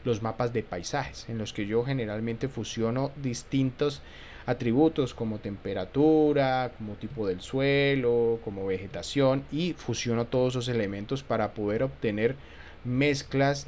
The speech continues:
de los mismos, de los, de los elementos que estoy viendo en la, en las capas. En resumen, muchas de las funciones, entonces, las intersecciones pueden ser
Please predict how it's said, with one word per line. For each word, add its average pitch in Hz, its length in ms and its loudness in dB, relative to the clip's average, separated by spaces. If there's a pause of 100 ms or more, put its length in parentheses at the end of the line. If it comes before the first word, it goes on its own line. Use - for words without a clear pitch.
de 151 260 8
los 113 260 -2
mismos, 117 340 -4
de 123 120 0
los, 110 320 -2
de 117 100 0
los 104 140 -2
elementos 107 680 -4 (640)
que 123 100 -2
estoy 113 340 0
viendo 117 360 0
en 113 100 0
la, 95 200 -2 (540)
en 113 100 -2
las 101 200 -2
capas. - 420 -2 (1500)
En 151 120 4
resumen, 185 420 8
muchas 208 360 2
de 208 100 6
las 202 160 4
funciones, 202 480 0
entonces, 151 760 0
las 127 600 4
intersecciones 156 1040 2 (180)
pueden 143 180 4
ser 143 220 4